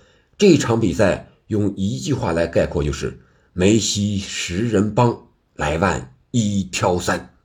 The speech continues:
为什么这么说呢？我们看看啊，阿根廷队现在已经通过前两场比赛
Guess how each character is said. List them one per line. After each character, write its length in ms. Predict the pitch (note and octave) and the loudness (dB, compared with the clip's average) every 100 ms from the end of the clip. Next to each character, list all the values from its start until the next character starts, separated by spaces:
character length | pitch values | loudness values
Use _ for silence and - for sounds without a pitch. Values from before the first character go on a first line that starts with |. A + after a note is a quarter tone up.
| _ _ _ _ _ _ | _ _ _ _ _ _
为 160 | - F3 | 0 2
什 140 | B2+ | 2
么 100 | C#3 C3 | -2 0
这 80 | |
么 120 | - B2+ | 2 2
说 180 | G2+ | 2
呢？ 220 | F2 D#2+ - _ _ _ _ _ _ _ _ | 0 -2 -14 _ _ _ _ _ _ _ _
我 80 | D#2 | -4
们 100 | D#2 | -2
看 160 | - | -2
看 80 | D2 | -4
啊， 360 | B1+ C#2 B1+ - _ _ _ _ _ _ _ | -4 -6 -8 -16 _ _ _ _ _ _ _
阿 300 | _ - E3+ | _ -2 2
根 180 | F#3 F3+ | 4 2
廷 440 | - - E2 A2+ | 0 -4 -2 0
队 280 | D3+ D#3+ - _ _ _ _ _ | -2 -4 -8 _ _ _ _ _
现 240 | - A#2+ | 2 2
在 140 | A2 F#2 | 4 2
已 120 | D#2+ | 0
经 360 | F2+ G#2+ G#2+ - _ | 0 0 -2 -12 _
通 240 | - D3+ | -2 0
过 120 | C#3+ A2 | 4 2
前 380 | - - B2+ | 2 -2 0
两 140 | D3+ C3+ | 2 2
场 160 | B2+ | 0
比 120 | - D2 | 0 -4
赛 320 | G#2 D#2 | -2 -4